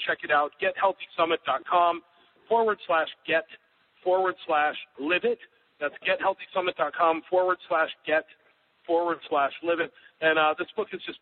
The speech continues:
packed with awesome information. You're gonna learn about the power of living foods from every angle, nutritional, scientific, spiritual, environmental, and you're gonna discover how to combine the stuff that we're talking about tonight, um,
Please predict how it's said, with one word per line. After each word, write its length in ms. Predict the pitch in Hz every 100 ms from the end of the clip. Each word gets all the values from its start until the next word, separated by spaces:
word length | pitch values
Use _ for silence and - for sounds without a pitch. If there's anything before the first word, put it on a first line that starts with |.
| -
packed 280 | 196 190 185
with 100 | -
awesome 360 | 156 165 - 175
information. 520 | 165 - 160 160 -
You're 160 | 151 151
gonna 180 | 160 151
learn 200 | 175 170
about 220 | 165 -
the 60 | -
power 360 | 175 170 175 156
of 80 | 147
living 280 | 170 165 151 -
foods 240 | 165 160 -
from 160 | 151 -
every 300 | 170 185 160
angle, 380 | 160 180 233 - - _
nutritional, 640 | 143 143 - 190 - 180 165
scientific, 540 | 160 147 139 160 147 139 -
spiritual, 520 | 156 156 151 156 139
environmental, 640 | 123 127 123 139 180 180 - - - -
and 100 | 170
you're 100 | 175
gonna 180 | 190 185
discover 380 | 160 - 175 160
how 240 | 190 185
to 80 | 208
combine 760 | - 175 190 208 208 175 170 - _ _ -
the 160 | 165 147 -
stuff 160 | 190
that 100 | 226
we're 100 | 208
talking 340 | 202 202 202 202
about 160 | 196 180
tonight, 460 | 196 202 190 160 - - - -
um, 360 | 160 156 156